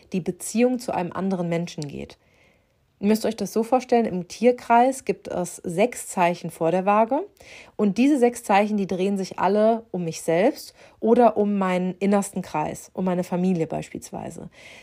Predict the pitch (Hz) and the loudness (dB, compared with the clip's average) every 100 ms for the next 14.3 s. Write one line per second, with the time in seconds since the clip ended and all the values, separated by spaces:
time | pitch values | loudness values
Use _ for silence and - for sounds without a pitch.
0 | - _ - 196 175 160 170 233 311 233 | -20 _ -2 0 2 2 4 4 4 2
1 | 226 226 196 190 175 175 254 254 - 226 | 2 2 2 2 0 0 2 2 4 2
2 | 220 180 175 - 330 - - 160 - 175 | 2 -4 -2 -2 -2 -4 -6 -6 -4 -4
3 | 185 196 185 - 208 220 202 175 175 220 | -2 -4 -2 0 2 2 0 -4 -2 0
4 | 294 165 147 214 240 - - 226 226 226 | 0 -2 -2 -4 -4 -14 0 2 4 4
5 | 202 180 170 170 214 240 277 320 - - | 2 2 2 4 4 4 2 0 -12 -20
6 | _ 196 180 - 196 277 - 311 - 202 | _ 0 0 4 4 4 -2 -6 0 2
7 | 214 214 202 185 - 202 208 220 - 190 | 2 0 -2 -4 -4 -6 -4 -6 -6 -4
8 | 180 180 - _ _ 226 220 170 - 117 | -2 -2 -6 _ _ 0 0 0 -8 -12
9 | - _ _ _ _ _ 202 196 185 175 | -14 _ _ _ _ _ 0 2 2 2
10 | 180 170 202 214 170 151 - _ _ _ | 0 -2 -2 -2 -2 -6 -12 _ _ _
11 | _ _ _ _ - 208 196 - 196 196 | _ _ _ _ -2 0 0 0 0 2
12 | 269 285 277 262 202 - 202 220 247 247 | 4 2 2 -4 -6 -2 0 2 0 0
13 | 214 180 - 175 202 214 - - 233 233 | 0 -2 -2 -2 -2 -4 -4 0 2 2
14 | - - - | -4 -12 -14